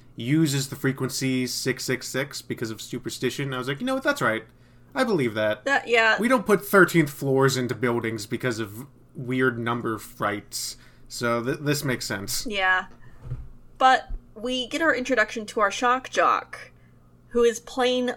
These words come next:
Speaker 2: polka until someone can guess the combination to the padlock that keeps him chained to the wall. He refers
Speaker 1: This
Speaker 2: to it
Speaker 1: intro-
Speaker 2: as polka hell.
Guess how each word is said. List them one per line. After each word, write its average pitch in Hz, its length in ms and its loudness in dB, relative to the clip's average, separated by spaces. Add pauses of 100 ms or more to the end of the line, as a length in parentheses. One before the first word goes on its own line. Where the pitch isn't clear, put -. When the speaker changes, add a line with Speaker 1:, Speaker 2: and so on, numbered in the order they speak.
(120)
Speaker 2:
polka - 680 2 (340)
until 240 440 -2
someone 294 560 2
can 233 380 -4
guess 247 320 0
the 311 140 -4
combination 254 580 0
to 233 100 0
the 233 80 2
padlock - 680 4
that - 120 -4
keeps 233 280 -6
him 262 120 0
chained 196 540 -8
to 185 160 -8
the 185 100 -8
wall. - 460 -8 (1080)
He 220 280 -4
refers 202 360 2
Speaker 1:
This 262 120 2
Speaker 2:
to 302 140 2
it 302 40 4
Speaker 1:
intro- 147 180 2
Speaker 2:
as 226 300 6
polka 311 460 4
hell. 180 640 0